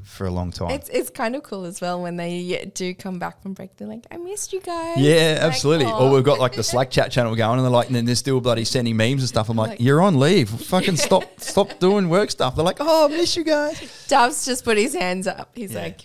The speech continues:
Speaker 2: "That was me."
Speaker 1: All right. What are we up to?
Speaker 2: All right.
Speaker 1: Forty-five?
Speaker 2: Yep. What is the biggest problem you or your team solved in the last year?
Speaker 1: Working, um,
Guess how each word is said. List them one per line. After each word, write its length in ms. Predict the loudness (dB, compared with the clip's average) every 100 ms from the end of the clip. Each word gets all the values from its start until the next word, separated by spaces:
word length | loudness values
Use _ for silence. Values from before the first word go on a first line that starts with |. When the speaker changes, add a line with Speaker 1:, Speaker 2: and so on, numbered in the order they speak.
| -14
Speaker 2:
"That 140 | -10
was 160 | -10 -10
me." 260 | -10 -12 -14 -4
Speaker 1:
All 120 | 2 4
right. 160 | 2 -4 _ _ _
What 120 | 2
are 40 | 4
we 60 | 4
up 100 | 4
to? 100 | 4
Speaker 2:
All 60 |
right. 140 | 4 4
Speaker 1:
Forty-five? 760 | 4 2 4 4 6 4 2
Speaker 2:
Yep. 380 | -4 -8 -10 -12 _ _ -20 -20 -20 _
What 320 | -6 -4 -4
is 200 | -8 -10
the 100 | -10
biggest 480 | -12 -12 -10 -10 -12
problem 420 | -10 -8 -6 -8
you 300 | -8 -8 -8
or 140 | -6 -4
your 140 | -4
team 340 | -6 -6 -4
solved 580 | -4 -2 2 2 2 -4
in 200 | -8 -6
the 80 | -4
last 420 | -4 -6 -8 -10
year? 300 | -8 -8 -10 -16 -20 _ _ _ _ _ _ _ _ _ _ _ _ _ _ _ _ _ _ _ _ _ _ _ _ _ _ _ _ _ _ _ _ _ _ _ _ _ _ _ _
Speaker 1:
Working, 640 | 2 6 6 4 4 4 2 _ 0
um, 880 | 4 4 4 4 4 2 0 -4